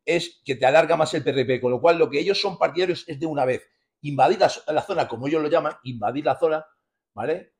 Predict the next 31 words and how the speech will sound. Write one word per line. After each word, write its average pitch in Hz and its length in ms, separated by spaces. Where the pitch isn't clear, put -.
Eh, 110 340
que 101 60
es 98 80
infiltrarlo, 143 720
en 120 160
definitiva, 131 640
infiltrar 135 480
la 135 100
zona, 165 400
eh, 131 200
una 156 200
vez. 101 240
Y 123 140
con 147 100
esa 190 160
vez, 220 220
como 117 160
ya 147 120
está 170 120
mezclado 160 240
con 135 100
ácido 170 180
hialurónico, 190 300
te 117 100
puede 139 220
durar 156 180
a 151 60
lo 147 60
mejor 156 160
un 147 60
año, 160 360